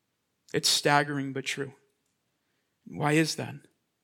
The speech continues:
Because love is a mark of every single believer.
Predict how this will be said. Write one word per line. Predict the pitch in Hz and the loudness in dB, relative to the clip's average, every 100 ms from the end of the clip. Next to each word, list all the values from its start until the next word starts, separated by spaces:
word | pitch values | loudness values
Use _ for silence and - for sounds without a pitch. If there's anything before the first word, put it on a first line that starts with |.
| _ _ _ - | _ _ _ -16
Because | - 147 127 | -4 -2 -2
love | 143 156 165 156 | 0 2 2 0
is | 147 | -4
a | 143 131 | -4 -4
mark | 143 151 143 - | -2 0 -2 -6
of | 127 - | -8 -2
every | 143 139 143 139 | -2 -2 -10 -4
single | - 147 139 131 131 | -2 -2 -4 -8 -10
believer. | 135 127 143 - 135 | -8 -8 -8 -8 -12